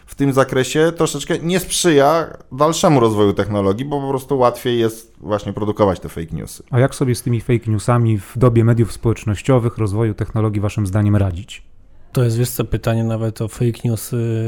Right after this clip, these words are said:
Speaker 3: generowane nie tylko w obszarze telekomunikacji, ale w ogóle w sferze politycznej. Na razie jest pomysł taki, żeby nie regulować branży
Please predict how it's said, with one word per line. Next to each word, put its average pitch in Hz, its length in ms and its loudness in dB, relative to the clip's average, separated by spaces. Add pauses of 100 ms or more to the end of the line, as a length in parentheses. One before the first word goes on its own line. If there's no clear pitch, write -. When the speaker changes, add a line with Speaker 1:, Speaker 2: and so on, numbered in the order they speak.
(200)
Speaker 3:
generowane 120 460 4
nie 113 100 4
tylko 117 260 0
w - 20 2
obszarze 113 300 -2
telekomunikacji, 110 840 -2
ale 107 140 -2
w 107 80 -4
ogóle 104 420 -2 (340)
w - 60 -14
sferze 113 300 -2
politycznej. 104 960 -2
Na 113 280 2
razie 131 340 6
jest 117 240 0
pomysł 131 360 0
taki, 127 480 0
żeby 110 580 0
nie 117 140 4
regulować 113 920 2
branży 101 720 0